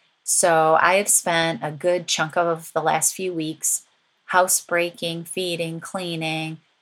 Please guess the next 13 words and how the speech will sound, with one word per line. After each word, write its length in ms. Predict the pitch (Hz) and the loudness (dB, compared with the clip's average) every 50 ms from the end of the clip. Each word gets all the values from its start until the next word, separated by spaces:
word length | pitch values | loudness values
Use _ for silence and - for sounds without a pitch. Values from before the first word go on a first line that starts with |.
| _ _ | _ _
training, 840 | - - - 196 180 180 175 170 165 160 156 156 156 156 156 160 156 _ _ _ _ _ _ _ _ _ _ _ _ - | -6 -4 -2 -2 -2 -2 -2 -2 0 0 0 0 -2 -2 -6 -8 -12 _ _ _ _ _ _ _ _ _ _ _ _ -4
dragging 480 | - 170 175 180 185 175 190 185 180 | 2 4 4 4 4 2 -2 -4 -6
him 180 | 175 175 165 165 | -6 -6 -4 -4
to 80 | 170 156 | -2 0
work 280 | 151 160 156 156 - | 0 0 0 0 -2
with 220 | - 156 147 - - | -6 -8 -8 -8 -10
me, 280 | 160 156 151 151 156 | -8 -6 -6 -6 -4
and 180 | 147 139 165 170 | -4 -4 -4 -2
that 180 | 170 180 185 180 | 0 0 4 4
all 140 | 175 170 | 4 2
takes 320 | 170 - - 160 - - - | 2 -2 -6 -4 -2 -2 -2
up 100 | 139 - - | -2 -4 -8
time. 520 | - - 160 151 127 - - 156 - - | -8 -4 -4 -4 -4 -4 -6 -10 -12 -14